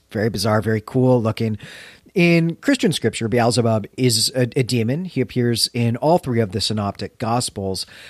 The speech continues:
but he doesn't actually become important until the sixteenth century when demonology was, like, this cool new thing that all the smart people were into.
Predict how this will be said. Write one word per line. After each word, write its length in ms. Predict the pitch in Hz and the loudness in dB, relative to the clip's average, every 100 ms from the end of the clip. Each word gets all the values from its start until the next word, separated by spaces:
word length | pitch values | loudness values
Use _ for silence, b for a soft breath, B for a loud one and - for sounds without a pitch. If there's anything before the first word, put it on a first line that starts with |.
| B | B
but 240 | 135 135 - | 4 4 4
he 100 | 180 | 2
doesn't 300 | 214 180 147 | 4 4 2
actually 460 | 120 123 135 120 110 | 0 0 0 0 0
become 580 | 110 117 110 107 107 - | -2 0 0 0 -4 -6
important 380 | 123 104 120 107 | -6 0 0 0
until 180 | 104 110 | -2 -2
the 80 | |
sixteenth 420 | 98 107 - 110 95 | -2 -6 -4 -6 -2
century 400 | 120 107 110 98 | -2 -2 -2 -2
when 360 | 107 107 107 | 0 0 -2
demonology 580 | 101 117 107 110 117 113 | -4 -4 -2 -2 -2 -4
was, 340 | 95 110 113 | -2 -2 -2
like, 180 | 110 - 107 | -4 -8 -4
this 180 | 120 | -2
cool 300 | - 160 160 | 0 2 4
new 120 | 170 165 | 4 2
thing 300 | 151 147 147 | 2 2 4
that 240 | 143 143 | 0 0
all 220 | 127 135 | 0 2
the 320 | 139 135 143 | 4 4 2
smart 320 | 147 - 131 131 | -2 0 0 0
people 200 | 127 127 | -2 0
were 220 | 135 135 | 0 0
into. 480 | 131 127 123 123 | 0 0 2 2